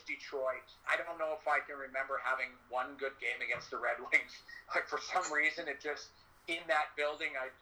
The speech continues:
I would get chewed up, whether I started or came in. Quick story: I remember Kiprusoff had a rough night there one night, and we were,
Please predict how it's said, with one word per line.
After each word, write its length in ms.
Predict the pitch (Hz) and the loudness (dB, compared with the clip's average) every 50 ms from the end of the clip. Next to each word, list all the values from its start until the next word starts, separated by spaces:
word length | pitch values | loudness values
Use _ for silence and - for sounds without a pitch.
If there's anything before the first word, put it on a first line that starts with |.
| - | -8
I 160 | 127 131 131 131 123 - 131 | -8 -8 -8 -10 -14 -12 -12
would 80 | 131 - - | -10 -6 -4
get 160 | 131 123 - | -4 -4 -4
chewed 400 | - - - 151 135 131 127 120 | -4 -4 -4 -4 -4 -2 0 2
up, 240 | 120 120 120 - - - - - - - - - 131 | 2 2 2 -2 -6 -16 -20 -20 -20 -20 -10 -2 0
whether 240 | 131 127 127 127 127 | 0 0 0 0 0
I 80 | 127 | -2
started 480 | 127 - - 151 139 139 143 139 139 131 | -2 0 2 4 6 6 6 4 0 -2
or 160 | 131 123 - | -2 -4 -6
came 320 | - - 143 131 127 127 | -6 -6 -8 -8 -8 -8
in. 200 | 123 120 120 120 120 - - - - - - - - - - | -8 -8 -8 -8 -10 -12 -20 -20 -20 -20 -20 -20 -20 -8 -2
Quick 240 | - 156 147 - - | 0 2 2 0 -2
story: 320 | - - 156 147 143 143 | -2 0 0 2 2 2
I 80 | 135 135 | 2 2
remember 320 | 135 147 147 147 143 139 | 2 0 0 0 -2 -4
Kiprusoff 640 | - - 147 - - - - - 151 139 135 - 135 | -4 -4 -6 -6 -6 -6 -2 0 2 2 2 2 0
had 80 | 131 | -2
a 120 | 131 135 127 127 | -2 -2 -2 -2
rough 240 | 135 131 131 - - 135 | -2 -4 -4 -4 -4 -2
night 160 | 131 135 135 - - | -2 -2 -2 -4 -6
there 240 | 139 131 127 123 - | -6 -6 -6 -6 -8
one 160 | - 127 123 | -8 -8 -6
night, 320 | - 123 127 127 123 123 | -4 -2 -2 -2 -2 -4
and 80 | 123 123 123 - - - - - - - - - - - - | -8 -10 -14 -18 -20 -20 -18 -18 -16 -14 -14 -14 -14 -10 -6
we 160 | - 147 151 | -4 -4 -2
were, 480 | 147 143 139 147 131 131 131 - - | 0 2 2 2 2 2 0 -2 -4